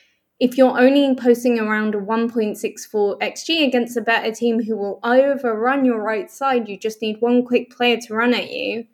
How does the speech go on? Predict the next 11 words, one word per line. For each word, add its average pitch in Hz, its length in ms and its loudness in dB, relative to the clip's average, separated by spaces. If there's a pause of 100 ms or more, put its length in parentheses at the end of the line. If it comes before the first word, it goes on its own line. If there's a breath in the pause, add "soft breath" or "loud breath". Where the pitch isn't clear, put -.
(320)
that 226 200 2
could 226 140 -2
be 226 160 6
a 196 60 2
very 185 280 -4
different - 360 -14
story. 214 680 -6 (480 soft breath)
Um, 202 480 0 (140)
I 226 100 2
love 220 240 4 (260)
Po-, 214 320 -6